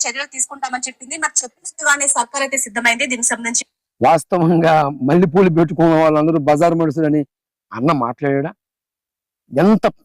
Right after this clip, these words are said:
Speaker 2: ఫేక్ న్యూస్ అంటే, ఇలాంటి వారి ద్వారాగా సభ్య సమాజము అగోగెత్తి పాలు చేస్తున్నారు ఇలాంటి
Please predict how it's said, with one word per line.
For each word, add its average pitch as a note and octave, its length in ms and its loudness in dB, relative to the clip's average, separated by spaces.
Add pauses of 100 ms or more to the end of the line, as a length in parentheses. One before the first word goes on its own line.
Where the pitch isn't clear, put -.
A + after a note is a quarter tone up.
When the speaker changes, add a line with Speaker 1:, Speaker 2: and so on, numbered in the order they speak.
(180)
Speaker 2:
ఫేక్ G3+ 380 4
న్యూస్ A3 220 2
అంటే, D#3 240 -2 (280)
ఇలాంటి D3+ 340 0 (140)
వారి F#3+ 320 2
ద్వారాగా A#2 440 0 (600)
సభ్య D#3 400 0 (100)
సమాజము D3 580 0 (2000)
అగోగెత్తి G3+ 560 2
పాలు E3+ 260 2
చేస్తున్నారు D3 460 -2 (100)
ఇలాంటి D#3 260 0